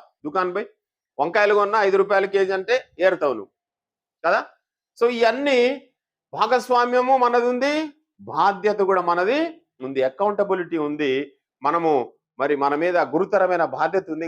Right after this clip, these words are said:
కాబట్టి as a సూపర్వైజర్స్‌గా మీరు ప్రతి ఒక్క వ్యక్తి యొక్క పనితనాన్ని పెంచేటువంటి మరి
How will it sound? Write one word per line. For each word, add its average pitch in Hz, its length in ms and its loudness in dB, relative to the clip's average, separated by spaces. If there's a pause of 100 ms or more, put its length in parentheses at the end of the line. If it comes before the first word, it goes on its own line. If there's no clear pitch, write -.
కాబట్టి 135 400 0 (460)
as 151 200 -2
a 190 100 -4
సూపర్వైజర్స్‌గా 196 840 2
మీరు 135 220 -4
ప్రతి 196 340 -4
ఒక్క - 300 -6 (100)
వ్యక్తి 180 340 -4
యొక్క 190 160 0 (1800)
పనితనాన్ని 214 680 2
పెంచేటువంటి 175 640 -2 (840)
మరి 143 160 -2